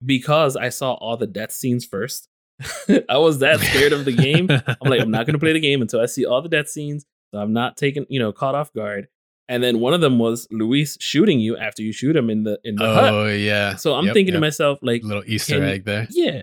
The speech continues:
Speaker 1: I'm like, "Can you, what if you do shoot him and he doesn't come back?" You know, like, I, I, it
Speaker 2: Ooh.
Speaker 1: opens up my mind to that. And I'm just like,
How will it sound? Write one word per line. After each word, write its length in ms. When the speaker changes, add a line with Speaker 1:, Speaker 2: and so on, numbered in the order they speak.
Speaker 1:
I'm 100
like, 240
"Can 220
you, 240
what 160
if 100
you 100
do 200
shoot 240
him 200
and 120
he 80
doesn't 320
come 260
back?" 160
You 120
know, 160
like, 280
I, 120
I, 100
it 220
Speaker 2:
Ooh. 20
Speaker 1:
opens 400
up 120
my 140
mind 420
to 120
that. 320
And 80
I'm 100
just 200
like, 220